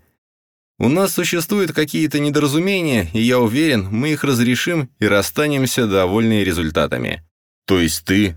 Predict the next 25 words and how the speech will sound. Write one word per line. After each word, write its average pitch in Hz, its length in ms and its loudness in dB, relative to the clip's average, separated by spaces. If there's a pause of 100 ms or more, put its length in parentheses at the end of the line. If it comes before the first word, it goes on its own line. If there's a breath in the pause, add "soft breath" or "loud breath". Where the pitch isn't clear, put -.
(140)
ты 95 100 2
правда 107 320 2
веришь 107 300 2
в - 60 -12
то, 120 100 0
что 104 180 -2
говоришь, 117 380 0
Томас?» 73 440 -2 (180)
с 80 120 -4
долей 92 320 2
недоверия 82 600 2
уточнил 80 520 -2
Стормер. 71 560 -2 (720)
«Разумеется. 110 960 0
Ранним 147 400 2
утром 170 260 0
я 120 160 4
поеду 120 420 0
к - 80 -6
ним 127 220 2
в 101 80 0
этот 110 220 2
центр 123 360 0
подтверждения 107 680 0
квалификации 104 920 0